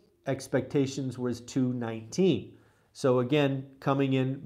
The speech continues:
below expectations in the low two hundred thousands. Let's talk about if you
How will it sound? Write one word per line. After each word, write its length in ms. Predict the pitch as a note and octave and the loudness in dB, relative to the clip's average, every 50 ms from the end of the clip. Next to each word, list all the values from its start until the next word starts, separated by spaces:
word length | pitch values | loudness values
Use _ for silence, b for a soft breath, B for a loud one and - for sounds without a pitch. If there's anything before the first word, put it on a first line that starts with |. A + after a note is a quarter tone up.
| B2 | -2
below 440 | G#2+ C#3 B2+ B2 B2 C3 C#3 C#3 C#3 | 0 0 2 2 4 4 6 6 6
expectations 1040 | C3+ C3+ C3+ - - C3+ B2+ - - C#3 B2+ A#2 A2 - B2+ A#2 A#2 A#2 A2+ - - - | 6 4 0 -2 -2 -2 -2 0 0 0 0 0 -2 -4 -6 -6 -8 -8 -12 -14 -12 -10
in 140 | B2 A#2+ | -8 -6
the 100 | A#2 A#2 | -4 -4
low 380 | A2 A2 A#2 A#2 A#2 A2+ A#2 A2 | -4 -2 -2 -2 -2 -2 -2 -2
two 260 | A2 A2 - B2+ A2 | -4 -4 -4 -2 0
hundred 340 | G#2 A#2 A2+ G#2+ G#2+ G2 - | 0 -2 0 -2 -2 -2 0
thousands. 560 | A#2+ A#2 A#2 A2+ A2 - F#2 - - - - b b b b b b b b b b b | 2 4 4 4 4 0 -4 -10 -12 -18 -20 b b b b b b b b b b b
Let's 220 | F3 A3+ B3 B3 | 8 8 8 8
talk 260 | - D4 D4 C#4+ C#4+ D4+ | 10 10 10 10 10 8
about 360 | B3+ A#3+ A3+ A3 A3 - G#3 | 8 10 10 10 10 8 4
if 200 | G#3 G#3 G#3 E3+ | 2 2 2 0
you 460 | F3 G3+ A3 A3 A3 A3 A3 G#3+ - | 0 0 2 2 2 2 0 -2 -4